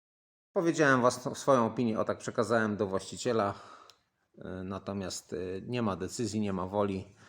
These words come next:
Zostawiamy jak jest. E, podobnie z rozrządem.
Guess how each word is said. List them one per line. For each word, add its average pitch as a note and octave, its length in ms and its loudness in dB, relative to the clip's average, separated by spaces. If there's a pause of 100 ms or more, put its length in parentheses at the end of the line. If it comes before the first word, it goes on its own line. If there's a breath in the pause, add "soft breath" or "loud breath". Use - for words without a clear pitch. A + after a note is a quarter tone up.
(160 loud breath)
Zostawiamy G#2 580 -2
jak F#2 180 -4
jest. A2 400 0
E, G2 600 -6 (1900 loud breath)
podobnie A2+ 360 4
z G#2 60 -2
rozrządem. A#2+ 720 4